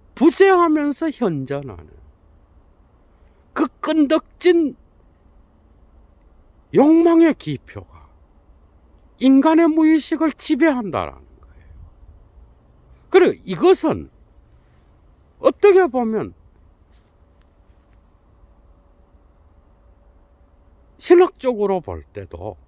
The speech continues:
음? 오늘날 정신분석학에서 보면은 이런 신학의 이런 해석은 웃기는 거죠. 그죠? 음? 그러니까 뭔가 부정하고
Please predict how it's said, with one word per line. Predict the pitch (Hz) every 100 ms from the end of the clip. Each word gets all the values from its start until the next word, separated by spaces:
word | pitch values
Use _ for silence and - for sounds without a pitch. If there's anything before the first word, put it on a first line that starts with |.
| _ _ _ _ _
음? | 147 190
오늘날 | - 302 349 320 175
정신분석학에서 | 92 95 113 147 233 330 320 302 240 170 170
보면은 | 120 104 87 76 80 170 165
이런 | 202 285
신학의 | 254 - 320 339 330 254
이런 | 214 269 302
해석은 | 285 190 233 254 247
웃기는 | 202 254 - 370 330 330
거죠. | - - 143
그죠? | - _ - - _ _ _ _ -
음? | 147 233 - _ _ _ _ _ _
그러니까 | 277 330 277 180 - _ _ _ _ _ _ _ _ _ - _ _ _ _ _ _ _ _ _ _ _ - _ - _ _ _ -
뭔가 | 117 175 226 247 233
부정하고 | - - 113 127 143 123 82 -